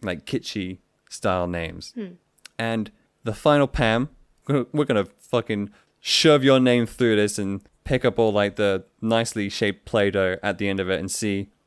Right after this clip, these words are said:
Speaker 1: what we can turn it into.
Speaker 2: Oh, cool. It's spaghetti. <laughs>
Speaker 1: Oh, it's a star-shaped thing. It's like, it's gonna be like that clown meat you can buy in shops, isn't it? That's, that's what's gonna get pushed through.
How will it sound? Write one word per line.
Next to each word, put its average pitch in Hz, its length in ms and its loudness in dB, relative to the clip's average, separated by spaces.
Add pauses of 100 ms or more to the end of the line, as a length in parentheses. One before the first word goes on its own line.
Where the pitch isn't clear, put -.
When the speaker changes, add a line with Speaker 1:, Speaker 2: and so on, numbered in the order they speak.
(100)
Speaker 1:
what 107 220 2
we 107 100 -2
can 107 140 -4
turn 98 220 -2
it 90 100 -4
into. 85 420 -6
Speaker 2:
Oh, 294 120 0
cool. 339 340 -2
It's 226 240 -6
spaghetti. 269 800 -6
<laughs> - 40 -14 (600)
Speaker 1:
Oh, 151 360 4
it's 123 200 0
a 135 80 0
star-shaped 135 800 0 (240)
thing. 101 520 -4 (400)
It's 143 100 -2
like, 165 140 2
it's 165 100 4
gonna 226 140 6
be 202 80 4
like 170 160 6
that 139 180 2
clown 139 420 4
meat 98 180 0
you 92 60 -8
can 110 140 -2
buy 92 220 4
in 92 80 -4
shops, 92 320 -2
isn't 95 180 -4
it? 87 180 -6 (320)
That's, 117 200 -2 (100)
that's 117 220 -2
what's 107 180 -2
gonna 107 140 -4
get 95 180 -2
pushed - 240 -6
through. 90 220 -2